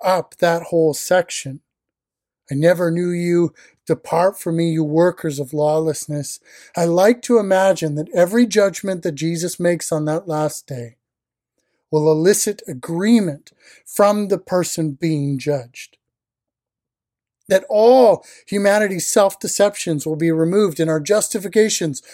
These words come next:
will fl-, will fall flat as we too see the truth and say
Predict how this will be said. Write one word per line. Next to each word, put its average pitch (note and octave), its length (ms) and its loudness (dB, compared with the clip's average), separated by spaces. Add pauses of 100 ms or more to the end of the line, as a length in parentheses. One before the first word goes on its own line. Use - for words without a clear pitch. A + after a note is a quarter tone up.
(180)
will F3 160 2
fl-, F#3+ 520 0
will F#3 200 0
fall G3+ 320 2
flat - 640 -4 (400)
as D#3 160 -6
we G#3 280 2
too G3 560 2 (240)
see G#3 360 -2
the F3+ 120 -2
truth F3+ 400 -2
and D3+ 140 -4
say D3+ 480 0